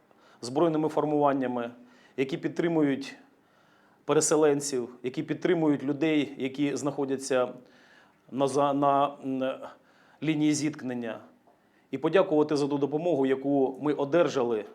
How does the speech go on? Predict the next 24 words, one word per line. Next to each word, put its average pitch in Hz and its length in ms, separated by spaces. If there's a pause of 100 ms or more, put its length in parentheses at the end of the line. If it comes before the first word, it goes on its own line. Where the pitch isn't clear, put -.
(200)
і 135 240 (360)
одержуємо 139 680
і 135 60
надалі 135 520 (320)
від 127 280 (480)
цього 139 240
фонду. 107 420 (1200)
Хочу 175 260
їм 170 80
подякувати 147 880 (160)
за 123 160
те, 165 200
що 151 200
вони 147 420
завжди 139 520
відкликалися 139 800
і 139 140
радо 143 220
допомагали 135 600
нам 107 300
у 117 60
всіх 147 260
наших 139 300
потребах, 113 600